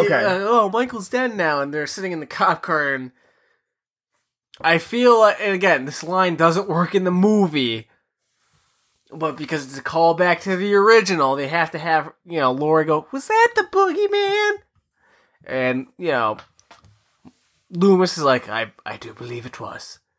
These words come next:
Speaker 2: And then he breaks through and he's like, "What the hell? You've been shot. What the hell?" You know,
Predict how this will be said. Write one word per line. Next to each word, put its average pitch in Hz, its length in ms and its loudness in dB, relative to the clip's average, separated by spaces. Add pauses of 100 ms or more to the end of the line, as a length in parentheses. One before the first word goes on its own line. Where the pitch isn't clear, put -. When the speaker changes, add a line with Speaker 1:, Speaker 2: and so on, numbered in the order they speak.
(280)
Speaker 2:
And 143 120 -16
then 151 80 -12
he 147 120 -12
breaks 160 480 -6
through 190 200 -12
and 160 80 -8
he's 143 100 -12
like, 180 160 -12
"What 494 320 4
the 359 60 0
hell? 403 720 2 (400)
You've 370 240 -8
been 370 160 -2
shot. 392 500 -2
What 403 520 0
the 339 100 0
hell?" 349 920 2 (360)
You 190 120 -12
know, 147 440 -6